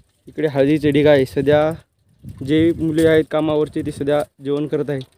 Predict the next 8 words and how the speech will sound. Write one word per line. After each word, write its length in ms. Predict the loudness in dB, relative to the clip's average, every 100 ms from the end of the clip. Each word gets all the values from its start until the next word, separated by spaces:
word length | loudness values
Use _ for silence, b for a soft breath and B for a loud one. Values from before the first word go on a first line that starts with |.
| _ _ _ _ _ -12
आणि 120 | -8
इकडे 180 | -2 2
बघू 160 | 2 0
शकता 300 | -4 0 0
आम्ही 200 | 2 -2 -6 -12 -14 _ -18 -14 -8 -8 -4
आपली 220 | -4 0 0
हळद 320 | 2 2 2 -4 -10
आथरायसाठी 540 | -6 0 0 0 -2